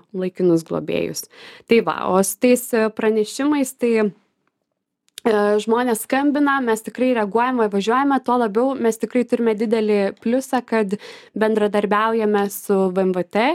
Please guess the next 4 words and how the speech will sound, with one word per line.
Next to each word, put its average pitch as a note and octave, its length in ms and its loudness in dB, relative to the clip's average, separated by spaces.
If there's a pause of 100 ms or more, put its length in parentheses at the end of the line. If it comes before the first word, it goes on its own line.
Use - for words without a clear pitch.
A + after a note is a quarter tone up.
(220)
specialistais. C4 1040 -2 (340)
Tai A#3 180 0
va, - 160 -4
tai G#3 560 2